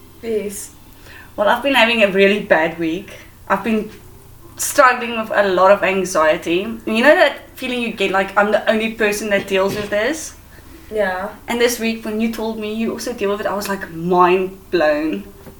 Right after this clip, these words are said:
Speaker 1: Mind blown.
Speaker 2: <laughs>
Speaker 1: Because I have an anxiety.
Speaker 2: Yeah, I'm always like, "Am I the only person that feels like this? Does all the things in the world bother me? Am I the only person that it bothers?" And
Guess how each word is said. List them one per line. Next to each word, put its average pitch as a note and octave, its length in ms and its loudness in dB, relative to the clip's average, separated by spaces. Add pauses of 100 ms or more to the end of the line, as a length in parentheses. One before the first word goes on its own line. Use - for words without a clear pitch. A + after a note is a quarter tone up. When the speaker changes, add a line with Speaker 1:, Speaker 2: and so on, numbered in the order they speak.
(120)
Speaker 1:
Mind G#3+ 500 -4
blown. F#3 520 2 (100)
Speaker 2:
<laughs> D4 220 4
Speaker 1:
Because B3 400 4
I B3 320 0 (400)
have A3 260 6
an A3+ 260 2
anxiety. A3 1080 2
Speaker 2:
Yeah, F#4 140 2
I'm G4 300 4
always F4+ 320 2
like, E4 460 -2
"Am C4 120 -8
I A#3+ 180 0
the A#3+ 200 -4
only A#3+ 200 -4
person A3 340 -6
that G#3 120 -8
feels G#3+ 360 -8
like G#3 180 -6
this? G3 220 0
Does G3+ 140 -2
all A#3 280 0
the A#3+ 80 4
things A3+ 580 -4 (280)
in G3+ 80 -2
the G3+ 80 -2
world G3+ 440 2
bother F#3+ 300 4
me? F#3 540 2 (540)
Am F#3+ 140 0
I F#3+ 80 4
the - 160 0
only G3+ 200 2
person F#3 420 -4
that F3 80 0
it F3 160 -4
bothers?" E3 420 0
And F3+ 380 -4